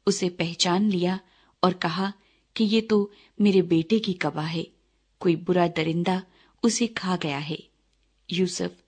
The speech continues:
बेशक फाड़ा गया। तब याकूब ने अपना पैरहन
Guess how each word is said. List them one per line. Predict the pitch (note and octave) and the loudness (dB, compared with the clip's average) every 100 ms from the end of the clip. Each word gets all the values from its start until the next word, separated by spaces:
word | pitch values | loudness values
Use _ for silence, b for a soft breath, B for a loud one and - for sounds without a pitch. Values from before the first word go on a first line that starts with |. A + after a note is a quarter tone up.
| _ _ _ | _ _ _
बेशक | F#3 F#3+ - F3 F3+ - _ - | 4 6 6 2 -4 -20 _ -4
फाड़ा | F#3 D#3 D3+ | -2 -2 -4
गया। | D#3 D3+ E3 _ _ _ _ _ _ _ _ _ - | -8 -8 -10 _ _ _ _ _ _ _ _ _ -4
तब | F3 F3 | -2 0
याकूब | D3+ D#3 G3+ G3+ | 0 0 -2 0
ने | G3 G3 G3 b b b | 2 0 -2 b b b
अपना | G#3+ A3 A#3 | -2 2 2
पैरहन | A3+ E3+ F3 G3+ G#3+ G#3+ | 2 0 2 2 2 0